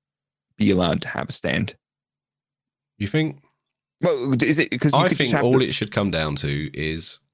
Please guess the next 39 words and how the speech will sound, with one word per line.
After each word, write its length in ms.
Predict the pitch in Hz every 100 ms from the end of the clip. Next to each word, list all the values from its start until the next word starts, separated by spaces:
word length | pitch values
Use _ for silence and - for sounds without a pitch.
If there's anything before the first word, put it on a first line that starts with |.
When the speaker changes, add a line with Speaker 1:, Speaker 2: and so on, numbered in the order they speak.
| _
Speaker 2:
if 160 | - -
they 140 | 123
can 200 | 117 123
pay, 320 | 113 85 80 76
they 160 | 82
can 200 | - 78
play. 360 | 71 71 67 73 _ _ _ _ _ _ _ _ _ _ _ _ _ 180 - -
Speaker 1:
Yeah, 180 | 160 139
exactly. 360 | 147 147 - 156
I, 60 |
I 40 | 151 -
think 260 | 190 - -
they 200 | 123 143
should 200 | 147 -
be 120 | 135 156
able 180 | 147
to 100 | -
play 400 | 147 - 123 110
and 180 | 101 104
demonstrate 500 | 113 120 110 - 90
that 100 | 104
they're 80 | 123
gonna 160 | 110 104
be 200 | 117 117
here 160 | 107 62
in 80 |
four 220 | - 92 80
years. 200 | 67 -
They're 100 | 95
not 180 | 95 -
just 120 | -
gonna 200 | 95 - -
disappear 600 | 107 - - 123 - 110 _ -
Speaker 2:
Hmm. 220 | 80 - - _ 117
Speaker 1:
or, 400 | 110 120 117 -
or 60 | 107
however 240 | 107 92
long. 220 | 98 85
So 180 | -